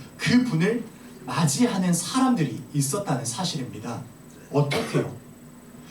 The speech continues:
분명히 대부분의 사람들은 주님을 맞아들이지 못하고 있었는데, 그 가운데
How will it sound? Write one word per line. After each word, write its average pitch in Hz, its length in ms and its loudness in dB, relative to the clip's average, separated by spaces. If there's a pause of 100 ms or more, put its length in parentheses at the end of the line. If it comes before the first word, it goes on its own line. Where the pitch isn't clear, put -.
(120)
분명히 247 320 6
대부분의 247 360 6
사람들은 226 400 4
주님을 233 240 2
맞아들이지 240 500 4
못하고 208 380 4
있었는데, 156 560 2 (400)
그 262 180 6
가운데 208 640 2